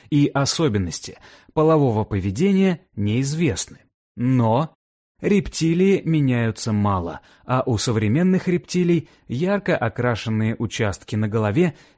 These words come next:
действительно играют роль сигнализаторов для привлечения полового партнёра. Гроф задумался, как всё это можно объяснить. Первая версия:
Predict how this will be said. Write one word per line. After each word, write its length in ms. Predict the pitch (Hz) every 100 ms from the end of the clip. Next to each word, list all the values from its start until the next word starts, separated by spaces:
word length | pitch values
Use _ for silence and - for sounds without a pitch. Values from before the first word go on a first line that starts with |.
| -
действительно 800 | 202 208 - 107 131 - 180 175
играют 600 | - 117 113 113 92 104
роль 320 | 113 165 143 _ _
сигнализаторов 1080 | - 170 143 135 113 92 113 147 151 151
для 300 | - 117 185
привлечения 800 | 190 113 92 90 - 123 139 135
полового 640 | 131 135 117 107 98 95 95
партнёра. 640 | 95 90 - 95 82 69 - _ _ _ _ _ _ _ _ _
Гроф 540 | 131 98 104 110 117 -
задумался, 800 | 131 143 156 185 139 87 - - - _ _ _ _
как 280 | 202 185 -
всё 260 | - 113 -
это 400 | 175 175 185 -
можно 440 | 131 110 107 95 101
объяснить. 760 | 98 90 92 82 - 92 - _ _ _ _
Первая 440 | 127 120 117 110
версия: 560 | 104 165 147 151 151